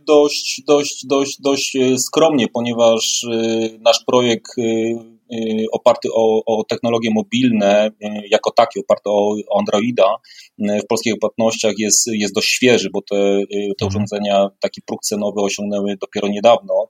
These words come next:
Speaker 1: akceptowalny.
Speaker 2: Mhm.
Speaker 1: Y, no ale, ale mimo wszystko z tych, y, z tych krótkich doświadczeń wynika, że są to w pierwszej kolejności osoby już, y, w jakimś zakresie powiązane z projektami, spostrzeganymi jako, jako mobile, a w kolejnej, y,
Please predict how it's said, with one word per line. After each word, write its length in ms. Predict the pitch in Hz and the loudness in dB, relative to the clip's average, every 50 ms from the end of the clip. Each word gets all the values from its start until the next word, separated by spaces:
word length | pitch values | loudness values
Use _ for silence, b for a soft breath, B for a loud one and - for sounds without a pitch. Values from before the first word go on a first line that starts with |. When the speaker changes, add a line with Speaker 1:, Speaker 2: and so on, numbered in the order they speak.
| - - | -8 -14
Speaker 1:
akceptowalny. 600 | - - 110 - 110 107 107 95 87 92 101 147 - _ _ B B B B B B B | -12 -12 -10 -4 0 2 2 2 2 0 -6 -8 -10 _ _ B B B B B B B
Speaker 2:
Mhm. 200 | 95 90 104 107 | -8 -6 -4 -4
Speaker 1:
Y, 500 | 110 113 110 113 113 113 113 113 113 _ _ - | -2 -2 -2 0 0 -2 -2 -4 -6 _ _ 0
no 60 | 156 | 2
ale, 240 | 165 170 170 165 165 - | 4 6 6 6 6 6
ale 120 | 151 151 156 | 4 2 0
mimo 140 | 160 165 160 | -2 -10 -10
wszystko 260 | - - - - 156 | -8 -8 -6 -4 -4
z 60 | - | -4
tych, 160 | - 160 151 151 - - | -2 -4 -4 -4 -4 -2
y, 200 | 147 143 143 143 | 0 0 0 0
z 60 | 139 | -2
tych 100 | - 143 | -4 -6
krótkich 320 | - - 170 - - 151 143 | -4 -4 -4 -4 -4 -6 -4
doświadczeń 540 | 156 147 - - 156 156 - - - 151 143 143 | -2 -2 2 4 4 4 4 2 -2 -4 -4 -4
wynika, 300 | 147 151 147 - 151 143 | -6 -6 -2 0 0 0
że 120 | 147 147 | 0 -2
są 140 | - - 143 - | -4 -4 -4 -4
to 60 | 143 | -4
w 60 | - | -6
pierwszej 240 | - 147 - - 139 | -6 -6 -4 -4 -2
kolejności 440 | - 147 139 139 139 139 135 - 143 | 0 0 2 2 2 0 0 0 0
osoby 340 | 135 - - 143 123 127 135 | -2 0 0 0 0 0 -2
już, 340 | 131 143 170 170 139 - - | -2 0 0 0 0 0 -2
y, 20 | 127 123 123 120 120 117 117 123 - _ | 0 0 2 2 2 0 -2 -4 -2 _
w 20 | - | -2
jakimś 240 | 135 - - 240 - | -2 -2 -2 -4 -4
zakresie 380 | 123 110 - 131 - - - - | -4 -2 -2 -2 -2 -2 -4 -6
powiązane 440 | 117 110 113 117 110 123 120 110 101 | -6 -4 -2 0 2 2 0 0 0
z 60 | - | -4
projektami, 600 | - 117 110 - - - 113 104 101 104 107 120 | -4 -4 -6 -2 0 0 2 2 0 -2 -4 -4
spostrzeganymi 580 | 123 - - 113 - - 110 113 110 110 107 104 | -6 -6 -8 -6 -4 -2 -2 0 0 0 0 0
jako, 220 | 107 101 - - 110 117 117 117 | 0 -2 -2 -2 -4 -2 -2 -2
jako 320 | 117 113 107 110 - - | -2 0 0 0 0 0
mobile, 400 | 107 104 101 101 101 110 135 165 180 160 135 127 | 0 0 2 4 6 4 4 4 4 4 4 6
a 80 | 127 | 4
w 100 | 131 - - | 4 2 2
kolejnej, 720 | 131 127 131 131 127 127 127 123 123 123 123 120 120 120 B B B B B B B - | 2 4 4 4 4 2 4 4 4 4 2 0 -2 -4 B B B B B B B -10
y, 40 | - | -6